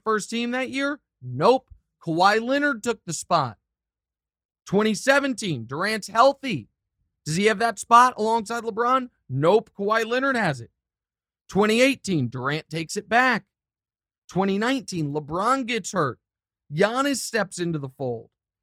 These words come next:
Now Giannis is first team every year. You laughing at me?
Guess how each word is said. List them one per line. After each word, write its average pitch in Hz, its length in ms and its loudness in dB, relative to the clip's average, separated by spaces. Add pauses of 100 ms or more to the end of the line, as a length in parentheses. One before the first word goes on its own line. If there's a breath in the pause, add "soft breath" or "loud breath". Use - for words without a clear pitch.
Now 180 180 4
Giannis 233 520 0
is 190 140 -10
first 165 300 -6
team 131 180 -8
every 113 280 -12
year. 107 240 -18 (100)
You 131 140 -8
laughing 135 340 -4
at 123 60 -16
me? 143 200 -14